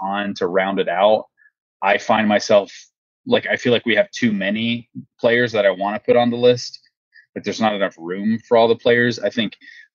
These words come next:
down into the, like, fifties, sixties, really the entirety of the top one hundred, there are a lot of players that I really find myself liking quite a bit.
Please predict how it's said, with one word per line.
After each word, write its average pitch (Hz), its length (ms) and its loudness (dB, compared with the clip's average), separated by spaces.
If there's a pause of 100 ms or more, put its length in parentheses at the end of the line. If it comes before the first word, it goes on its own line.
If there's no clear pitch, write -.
(400)
down 110 400 0
into 110 500 -4
the, 98 560 -4 (840)
like, 107 220 2
fifties, 117 600 -2
sixties, 107 760 -4
really 131 200 2
the 104 80 -4
entirety 101 380 0
of 95 40 -12
the 95 80 -10
top 101 300 0
one 98 100 -4
hundred, 101 380 -2
there 95 100 0
are 98 40 4
a 95 60 4
lot 95 200 0
of - 100 -10
players 98 300 0
that 92 120 0
I 90 40 0
really 90 360 -6
find 92 220 -6
myself 90 360 -2
liking 95 460 -4
quite 92 280 0
a 90 100 -4
bit. 95 300 0